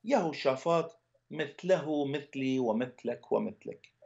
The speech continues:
عنده في حياته نقاط ضعف. هذا الشخص يحب المجاملة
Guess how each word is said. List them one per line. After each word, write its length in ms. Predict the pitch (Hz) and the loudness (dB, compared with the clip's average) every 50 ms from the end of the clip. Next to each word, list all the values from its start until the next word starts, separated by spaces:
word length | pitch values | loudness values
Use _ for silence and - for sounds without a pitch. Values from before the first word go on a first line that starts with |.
| _ _ _ _ _ _ - - | _ _ _ _ _ _ -4 0
عنده 600 | 113 131 135 131 127 139 175 156 139 143 139 127 | 2 2 2 2 4 4 4 4 4 0 -2 -2
في 260 | - - - 156 151 | -2 -6 -8 -6 -6
حياته 880 | - - 160 156 151 147 147 147 151 196 190 175 185 202 196 175 - _ _ - _ _ _ - | -4 0 2 4 4 4 4 4 4 2 2 4 2 -2 -2 -4 -8 _ _ -20 _ _ _ -10
نقاط 640 | 117 113 110 - - 123 120 117 113 104 - - - | -10 -10 -6 0 4 6 6 6 6 2 0 -4 -8
ضعف. 400 | 98 110 104 95 87 - - - _ _ _ _ _ _ _ _ - - _ _ _ - | -2 0 2 2 2 0 -4 -16 _ _ _ _ _ _ _ _ -20 -20 _ _ _ -2
هذا 280 | - 190 247 277 - 277 | 4 4 4 6 6 2
الشخص 760 | 208 - - - 202 196 - - - - - - - - _ _ _ - - - - - | 0 0 -2 2 2 2 2 0 -10 -14 -14 -16 -16 -20 _ _ _ -14 -14 -14 -10 -4
يحب 600 | 131 147 139 - - 202 202 165 - - - 139 | -4 -2 -2 2 2 2 2 2 -2 -2 2 4
المجاملة 1040 | 135 135 131 127 127 127 123 120 127 123 123 120 123 131 127 120 117 107 - 98 95 | 4 4 2 -2 -4 -6 -4 0 2 2 2 2 2 0 0 2 2 2 0 -2 -6